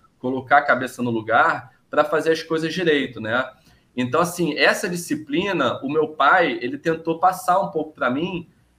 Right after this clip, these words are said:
é, e diferente dos meus dois irmãos, eu sempre fui o irmão que descia pro play pra ficar com os amigos e ficava jogando futebol e não queria ir na sinagoga. Então, <laughs> pro lado ruim dessa disciplina, foi o desprazer de ter cenas com meu pai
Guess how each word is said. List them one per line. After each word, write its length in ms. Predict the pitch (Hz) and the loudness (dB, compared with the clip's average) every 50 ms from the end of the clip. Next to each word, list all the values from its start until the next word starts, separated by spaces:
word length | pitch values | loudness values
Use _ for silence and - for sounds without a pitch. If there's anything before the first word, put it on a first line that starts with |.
| _ _ | _ _
é, 400 | 123 123 127 127 127 123 120 113 139 | 2 4 6 6 6 6 4 4 2
e 120 | 151 160 | 0 0
diferente 480 | 156 165 170 - 190 170 175 185 175 - | -2 -4 -4 -2 0 0 0 0 0 -2
dos 140 | 175 165 | -2 -2
meus 240 | 147 147 143 135 123 | 0 0 -2 -4 -2
dois 220 | 123 135 131 120 127 | -4 -6 -6 -4 -4
irmãos, 760 | 120 117 113 123 143 175 190 180 143 120 117 117 - - _ _ _ _ _ _ _ | -4 -2 0 2 4 4 4 2 0 -4 -6 -8 -14 -18 _ _ _ _ _ _ _
eu 140 | 123 135 131 | -6 -6 -6
sempre 340 | - - 165 180 180 208 | -2 -2 -2 -2 -2 -6
fui 220 | 180 - - 185 180 | -10 -8 -4 2 6
o 80 | 175 | 6
irmão 440 | 170 160 147 147 147 151 160 180 175 | 6 6 6 2 4 4 4 2 0
que 300 | - - 202 196 190 185 | -6 -10 -10 -8 -6 -2
descia 380 | 165 165 165 160 - - 170 170 | 2 2 0 0 2 0 0 0
pro 200 | 170 170 165 - | 0 -2 -4 -2
play 260 | - 143 147 160 165 | 0 0 2 2 2
pra 200 | 170 180 175 175 | 2 0 -2 -2
ficar 260 | - 175 170 165 160 | -6 -4 -2 -2 -2
com 100 | - 170 160 | 0 -2 -2
os 80 | 160 165 | 0 0
amigos 460 | 156 151 147 151 170 175 175 175 185 | 0 2 2 4 4 4 2 0 -6
e 60 | 190 | -12
ficava 300 | - - - 180 175 175 | -8 -4 -2 -2 -2 -2
jogando 260 | 165 170 170 170 165 | -4 -2 -4 -4 -4
futebol 420 | - - - - 160 139 143 156 175 | -6 -12 -10 -10 -2 0 2 2 2
e 20 | |
não 100 | 190 180 | 0 -4
queria 200 | - 202 185 196 | -8 -10 -12 -4
ir 40 | 196 | -4
na 80 | 196 | -4
sinagoga. 840 | 175 - - 202 226 233 214 196 180 185 170 143 123 110 110 - - - _ _ _ _ _ _ _ | -4 -2 -2 -2 0 2 6 8 8 8 8 6 2 -2 -4 -6 -10 -18 _ _ _ _ _ _ _
Então, 640 | - 123 110 107 107 - - - 156 131 123 170 - - | 2 2 2 2 0 -4 2 2 4 6 6 4 4 0
<laughs> 120 | _ _ - - | _ _ -4 2
pro 140 | 175 175 170 | 4 4 6
lado 420 | 165 160 165 190 226 240 233 233 | 6 6 6 6 6 4 2 0
ruim 680 | 190 170 175 180 160 156 165 202 233 247 220 170 120 - - _ _ _ _ _ _ _ _ _ _ | 2 2 2 2 2 0 0 0 0 0 -2 -4 -8 -10 -16 _ _ _ _ _ _ _ _ _ _
dessa 440 | 104 135 147 175 196 190 - 165 143 | 0 4 4 4 4 2 0 -4 -4
disciplina, 920 | 147 135 - - 131 - - 127 139 170 202 208 196 160 127 110 - - - _ _ _ _ _ _ - | -4 -8 -12 -12 -12 -14 -12 -8 -8 -6 -6 -4 -4 -2 -2 -4 -4 -8 -18 _ _ _ _ _ _ -2
foi 180 | - 160 165 170 | 2 4 6 6
o 80 | 170 | 4
desprazer 840 | 165 151 185 208 - - - 226 202 175 135 120 123 156 180 214 196 | 2 0 -6 -6 -8 -2 2 4 4 4 2 0 -2 -2 -2 -2 -2
de 140 | - - | -6 -10
ter 160 | - - 175 170 | -4 -4 -4 -4
cenas 460 | 170 - - 165 160 160 156 156 - | -4 -4 -2 -2 -2 -2 -2 -6 -6
com 100 | - 151 | -10 -6
meu 200 | 147 147 139 143 | -4 -4 -4 -4
pai 500 | - - 127 131 147 165 190 226 240 | -2 2 4 4 4 4 2 0 -6